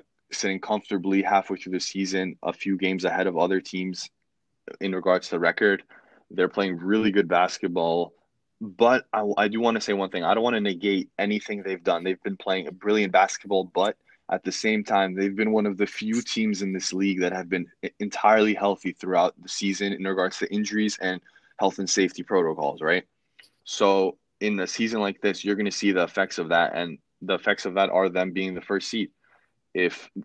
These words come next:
teams like the Lakers had been healthy, like you just said before, if they had Anthony Davis, they probably would have won those five games. They lost to some pretty, pretty, uh, uh, c-, controversial teams. And so Lakers probably would have been first. Um, other teams in the league, like the Brooklyn Nets and Philadelphia.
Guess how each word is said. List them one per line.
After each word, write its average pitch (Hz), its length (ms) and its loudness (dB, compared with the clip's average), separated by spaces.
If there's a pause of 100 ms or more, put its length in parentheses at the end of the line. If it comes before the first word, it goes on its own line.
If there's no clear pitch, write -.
teams 107 280 -2
like 98 160 2
the 98 100 4
Lakers 101 500 2
had 101 160 0
been 95 140 -4
healthy, 101 340 0
like 95 180 0
you 110 80 0
just 113 200 -2
said 110 160 0
before, 98 400 0
if - 80 -6
they 113 100 0
had 117 220 -4
Anthony 101 320 -2
Davis, 95 280 -2
they 95 120 -4
probably 104 260 2
would 98 100 2
have 90 120 -4
won 95 160 -2
those 90 160 -6
five 90 260 4
games. 92 260 -4
They 98 100 2
lost 101 260 4
to 98 60 -14
some 90 180 -14
pretty, 98 340 -2 (460)
pretty, 98 260 2
uh, 87 80 6
uh, 87 440 2 (1080)
c-, - 80 -12 (120)
controversial 98 580 -2
teams. 101 400 -4 (520)
And 95 160 -4
so 95 520 2
Lakers 101 380 2
probably 104 200 4
would 101 140 4
have 92 80 0
been 95 120 -6
first. 92 640 -2
Um, 80 460 0
other 104 200 4
teams 104 320 -4
in 101 120 -2
the 95 40 0
league, 98 300 0
like 95 220 2
the 101 80 -10
Brooklyn 90 460 -2
Nets 87 320 0
and 87 120 -8
Philadelphia. 92 640 0